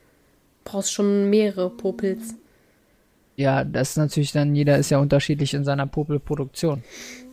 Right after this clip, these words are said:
Speaker 1: Meinst du?
Speaker 2: Ja.
Speaker 1: Meinst du, es gibt so Popelproduzenten
Speaker 2: Da kommen dann
Speaker 1: mal?
Speaker 2: wieder, da schließen wir den Kreis zu den Nasenhaaren. Ich glaube, wenn du mehr Nasenhaare hast, dann hast du auch mehr Popel, weil sich da ja mehr fängt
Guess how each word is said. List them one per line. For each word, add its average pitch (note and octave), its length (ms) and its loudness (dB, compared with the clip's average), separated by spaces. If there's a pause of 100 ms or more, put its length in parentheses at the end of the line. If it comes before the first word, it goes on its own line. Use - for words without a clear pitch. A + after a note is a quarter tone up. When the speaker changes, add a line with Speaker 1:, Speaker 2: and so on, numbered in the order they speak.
(540)
Speaker 1:
Meinst A3 420 0
du? F#4 60 6 (680)
Speaker 2:
Ja. D#3+ 120 0
Speaker 1:
Meinst F#4 240 2
du, F#4+ 40 4
es E4+ 340 -2
gibt D4+ 180 -2 (300)
so B3+ 360 2 (2000)
Popelproduzenten D4+ 1200 0
Speaker 2:
Da D4+ 100 4
kommen C4+ 220 6
dann C4 160 6
Speaker 1:
mal? A3+ 60 4
Speaker 2:
wieder, A#3 200 6
da G#3+ 100 4
schließen C4 320 2
wir A3 60 2
den G3+ 140 2
Kreis G#3+ 300 2
zu G3 80 -2
den F3 160 2
Nasenhaaren. D3+ 720 2
Ich - 120 -8
glaube, F#3+ 280 4
wenn F#3 120 4
du F3+ 60 2
mehr F3+ 240 2
Nasenhaare F#3+ 760 2
hast, G3+ 240 0
dann F#3 120 2
hast F#3+ 180 0
du F#3 40 4
auch F3+ 100 2
mehr F3 180 2
Popel, F#3 480 4
weil D#3+ 160 2
sich D#3+ 160 -4
da D#3+ 120 2
ja D#3+ 160 2
mehr D#3+ 340 0
fängt E3+ 500 -4